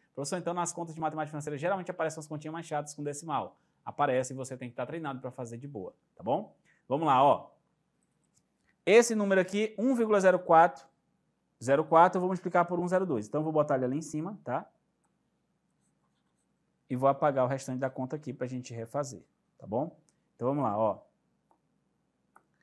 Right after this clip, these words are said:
Vou botar aqui um zero quatro zero quatro, ok? Vou multiplicar mais uma vez por zero dois. Vamos ver o que que vai dar, né?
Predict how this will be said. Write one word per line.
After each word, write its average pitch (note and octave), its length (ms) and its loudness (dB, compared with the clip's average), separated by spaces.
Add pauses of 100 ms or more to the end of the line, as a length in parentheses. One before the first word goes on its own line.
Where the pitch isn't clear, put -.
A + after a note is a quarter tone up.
(240)
Vou A#2 80 -8
botar A#2+ 220 2
aqui A2+ 320 -2 (100)
um C3+ 400 -2 (300)
zero A#2+ 360 -2 (100)
quatro F3 880 -2 (240)
zero A2+ 480 -2
quatro, - 480 -8 (840)
ok? B2+ 480 -4 (720)
Vou A#2+ 140 -2
multiplicar D3 400 0
mais G3+ 220 2
uma G#3 140 -2
vez F#3+ 320 0
por G3 220 -4
zero F#3 240 4
dois. A2+ 280 -2
Vamos D3+ 200 -4
ver D#3+ 80 -4
o D#3 40 -4
que E3 120 -6
que D3+ 100 -14
vai D#3+ 200 0
dar, F#2 180 -6
né? C3+ 220 -8